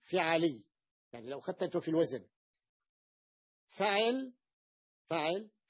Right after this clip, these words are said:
فعلي، فعل، فعلي. لاحظتم؟ آه، فعل، فعلي في النسب إليها، وقس على، آه، وقس على ذلك. في المكسور العين،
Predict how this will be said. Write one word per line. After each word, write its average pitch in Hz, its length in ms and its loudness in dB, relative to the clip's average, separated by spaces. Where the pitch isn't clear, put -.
فعلي، 196 720 0
فعل، 240 560 0
فعلي. 180 640 0
لاحظتم؟ 190 400 -14
آه، 135 440 -6
فعل، 240 500 2
فعلي 185 680 2
في 139 280 -12
النسب 147 520 -8
إليها، 143 320 -2
وقس 220 340 -2
على، 147 380 -4
آه، 127 480 -6
وقس 117 320 -6
على 131 180 -8
ذلك. 107 260 -14
في - 100 0
المكسور 220 480 2
العين، 208 520 4